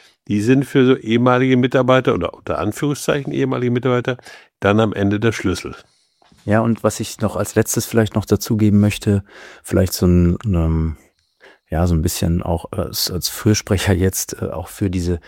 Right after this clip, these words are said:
Speaker 2: für diese Mischung von, ähm, wir brauchen nicht nur neue, junge, frische Menschen, sondern junge Leute so mit, äh, so neuer Energie und so weiter, sondern wir brauchen gerade auch eben die älteren Generationen.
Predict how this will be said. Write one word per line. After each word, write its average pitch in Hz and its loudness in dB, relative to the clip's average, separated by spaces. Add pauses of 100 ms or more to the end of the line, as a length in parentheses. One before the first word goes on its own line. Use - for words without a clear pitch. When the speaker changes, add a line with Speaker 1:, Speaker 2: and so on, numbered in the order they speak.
(120)
Speaker 2:
für - -6
diese 87 -4
Mischung 113 0
von, 101 0 (560)
ähm, 90 -6
wir 92 -2
brauchen 104 2
nicht 117 0
nur 113 4
neue, 104 4
junge, 104 2
frische - -4
Menschen, 101 0
sondern 95 -2
junge 107 4
Leute 101 0
so 92 -6
mit, 92 -6
äh, 95 -6
so 87 -6
neuer 95 2
Energie 92 2
und 104 2
so 95 -4
weiter, 92 2
sondern 92 2
wir 90 0
brauchen 87 0
gerade 78 0
auch 82 -2
eben 87 -2 (540)
die - -2
älteren 95 2
Generationen. 92 0